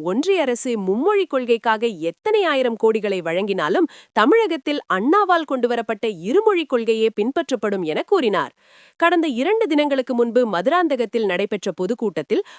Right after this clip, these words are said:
பாரத பிரதமர் மோடி பேசுகையில், தமிழகத்தில் தேசிய ஜனநாயக கூட்டணி ஆட்சி அமைந்த பின்பு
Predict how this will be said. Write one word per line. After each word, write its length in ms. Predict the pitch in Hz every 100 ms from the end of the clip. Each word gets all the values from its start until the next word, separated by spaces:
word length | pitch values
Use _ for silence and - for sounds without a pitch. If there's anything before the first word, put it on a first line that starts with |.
| -
பாரத 360 | 190 214 415 392
பிரதமர் 420 | 320 277 269 254
மோடி 320 | 180 226 339 349 220
பேசுகையில், 520 | 190 180 156 180 381 - _
தமிழகத்தில் 720 | - 285 440 349 320 302 285
தேசிய 460 | 180 240 392 415 403
ஜனநாயக 600 | 226 220 247 247 233 226
கூட்டணி 460 | - 220 226 226
ஆட்சி 380 | - 180 226 285
அமைந்த 280 | 208 185 170
பின்பு 360 | 165 156 165